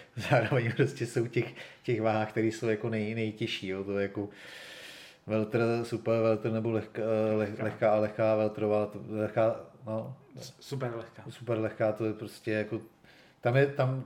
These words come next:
Speaker 1: to je prostě, to jsou teďkon ty nejnašlapenější váhy na světě, jo, takže jako klu-, tam už jenom to, že jsou ty kluci jako v té sto padesátce ve světě na tom boxerku, jak
Speaker 2: Nebo
Speaker 1: je
Speaker 2: v
Speaker 1: obrovský
Speaker 2: padesátce
Speaker 1: úspěch.
Speaker 2: Dekýš,
Speaker 1: No,
Speaker 2: jako
Speaker 1: no, tak
Speaker 2: je
Speaker 1: to je
Speaker 2: to
Speaker 1: obrovský úspěch. Jo, takže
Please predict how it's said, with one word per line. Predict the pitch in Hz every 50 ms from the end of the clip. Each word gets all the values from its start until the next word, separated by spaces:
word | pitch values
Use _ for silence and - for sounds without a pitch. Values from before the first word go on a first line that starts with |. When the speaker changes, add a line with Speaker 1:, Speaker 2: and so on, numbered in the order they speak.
| -
Speaker 1:
to | - 131
je | 127 131 127
prostě, | 123 123 120 - - 123
to | 123 120
jsou | - 139 127 123
teďkon | - 127 - - 139 127
ty | 135 135
nejnašlapenější | 127 127 123 120 - - 127 123 - 120 120 113 - - 123
váhy | 120 120 117 120 117
na | 113 110
světě, | - 120 113 110 - 92 90
jo, | 90 92 92
takže | 92 104 98 95 104 107 107
jako | 104 - 120 113 107 - - - _ - 120 123 -
klu-, | 123 120 - - 104 - - - - _ - - _ _ _ _ _ _ - - - - - - - - - - - - - - -
tam | - 131 151
už | 170 170 175
jenom | 170 175 180 175
to, | 165 151
že | 143 147
jsou | 135 - 156
ty | 131 156
kluci | 135 135 131 127 - 139
jako | 131 131 139
v | 135
té | - 131
sto | - - 139
padesátce | - 127 - 120 - - 120 117 - - 127 123
ve | 113
světě | 110 - - 113 110 - 117 113 110 110
na | 110 104
tom | - 123 113
boxerku, | 110 104 - - 107 104 104 - 113
jak | 107 101
Speaker 2:
Nebo | 120 -
Speaker 1:
je | -
Speaker 2:
v | 104
Speaker 1:
obrovský | 104 120 113 - - 131
Speaker 2:
padesátce | 127 110 104 - - 127 120 120
Speaker 1:
úspěch. | 123 120 120 120 - 135 123
Speaker 2:
Dekýš, | 113 110 - - 117 117
Speaker 1:
No, | 113 110 107
Speaker 2:
jako | 117 110 113 110
Speaker 1:
no, | 110 110 107 - - -
tak | - 110
Speaker 2:
je | - -
Speaker 1:
to | 131
je | 120
Speaker 2:
to | - - - 123
Speaker 1:
obrovský | 113 120 123 113 - - 120
úspěch. | 110 110 - - - - 80 - - _ _ _ _ _ _ - _ _ _ -
Jo, | 104 104 104
takže | 107 110 107 104 107 117 120 117